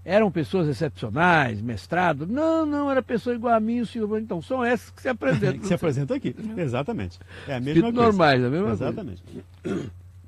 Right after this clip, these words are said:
Speaker 2: Fernanda, lá de Belfo-, de Bento Ribeiro. Fernanda,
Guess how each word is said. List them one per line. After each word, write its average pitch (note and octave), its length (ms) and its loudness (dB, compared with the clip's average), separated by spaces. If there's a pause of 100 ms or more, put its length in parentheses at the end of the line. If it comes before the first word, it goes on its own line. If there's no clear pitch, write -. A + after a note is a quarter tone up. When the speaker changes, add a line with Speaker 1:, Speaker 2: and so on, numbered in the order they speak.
(840)
Speaker 2:
Fernanda, F#3+ 640 0
lá F#3 200 0
de G3+ 460 -4
Belfo-, D#3+ 520 -2
de E3+ 240 -4 (460)
Bento A3+ 400 0
Ribeiro. A#2+ 300 0 (400)
Fernanda, F#3+ 480 0